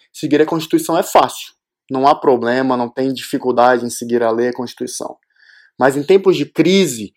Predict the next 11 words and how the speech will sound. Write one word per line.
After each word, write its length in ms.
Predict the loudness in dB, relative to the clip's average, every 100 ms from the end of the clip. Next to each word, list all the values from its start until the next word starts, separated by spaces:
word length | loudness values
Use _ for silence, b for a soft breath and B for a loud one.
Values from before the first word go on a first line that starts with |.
| _
isso 180 | -10 -8
se 160 | -4 0
torna 280 | 2 2 0
um 40 |
desafio, 720 | 2 2 0 -4 -2 -2 -6 _ _ b b b b _
porque 500 | -6 -4 2 2 2 _ _ _ _ _ -12
aqueles 560 | -6 2 2 2 -2
que 140 | -4 -4
buscam 500 | 2 4 4 2 -4
as 100 | -2
investigações 1000 | -4 -6 0 0 0 0 0 0 -4